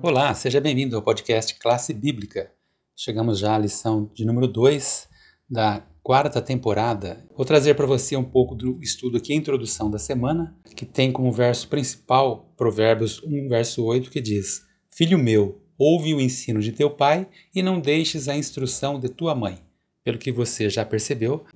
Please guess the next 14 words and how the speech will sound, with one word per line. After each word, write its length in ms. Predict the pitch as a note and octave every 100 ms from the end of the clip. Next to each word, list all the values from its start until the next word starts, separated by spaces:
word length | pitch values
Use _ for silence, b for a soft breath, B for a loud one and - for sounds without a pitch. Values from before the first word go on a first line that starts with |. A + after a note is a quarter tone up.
| -
o 80 | B2+
assunto 360 | G#2+ - B2+
da 100 | A#2
educação 640 | A2+ G#2+ B2+ - C#3+ D#3+ - _
tem 140 | B2+
que 60 | B2+
passar 380 | A#2+ - C3 C3 _ _
pela 200 | D3+ D3
família, 440 | - G#2 A2 F#2+
inicialmente. 840 | G#2+ G#2+ - A2+ G#2 G#2 E2 - b b b b b b b _
Na 80 | G#2+
semana 300 | - G#2+ A2+
passada, 680 | A2 G#2 A#2 A2+ G#2 G#2 G#2
vimos 640 | G#2 A2 A2 G#2+ G#2 -